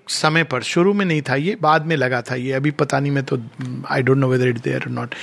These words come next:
वो एक प्रैक्टिकल कन्वीनियंस के लिए लगाई गई थी। आप द्वार से एंटर कर रहे हो, it was for practical convenience। लेकिन कई चीजें होती हैं जो आपको जार करती हैं अचानक, आपको अजीब सा लगता है। तो एक दिन मैंने देखा, जब आश्रम डाइनिंग हॉल में जा रहा था, तो इधर लिखा था for आश्रमाइट,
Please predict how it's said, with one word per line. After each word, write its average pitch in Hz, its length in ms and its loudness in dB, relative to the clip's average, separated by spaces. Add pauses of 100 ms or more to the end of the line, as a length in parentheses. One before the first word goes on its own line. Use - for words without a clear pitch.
(260)
वो 262 80 0
एक - 180 0
प्रैक्टिकल 294 480 0
कन्वीनियंस 233 540 2
के 214 100 -4
लिए 208 160 -2
लगाई 131 320 0
गई 123 160 -4
थी। 113 240 -14 (540)
आप 135 180 0
द्वार 135 300 4
से 147 140 -2
एंटर 135 260 -2
कर 139 160 -4
रहे 196 100 0
हो, 285 60 -2
it 190 80 -4
was 233 240 0
for 247 160 -2
practical 175 500 0
convenience। 131 420 -8
लेकिन 175 200 -2
कई 196 220 2
चीजें 208 280 0
होती 180 300 0
हैं 202 120 0
जो 208 220 2 (460)
आपको 160 340 4
जार 156 420 6
करती 151 380 0
हैं 131 80 0
अचानक, 117 460 -8 (100)
आपको 139 240 0
अजीब 143 220 2
सा - 140 0
लगता 117 300 -4
है। - 180 -14 (440)
तो 180 100 0
एक 180 220 2
दिन 196 140 2
मैंने 185 200 2
देखा, 160 280 2
जब 151 180 2
आश्रम 139 320 0
डाइनिंग 139 280 0
हॉल 127 140 -2
में 139 140 -4
जा 127 140 -4
रहा 127 140 0
था, 123 260 -8 (300)
तो - 120 -6
इधर 139 120 2
लिखा 139 240 2
था 139 140 4
for 143 160 0
आश्रमाइट, 165 640 4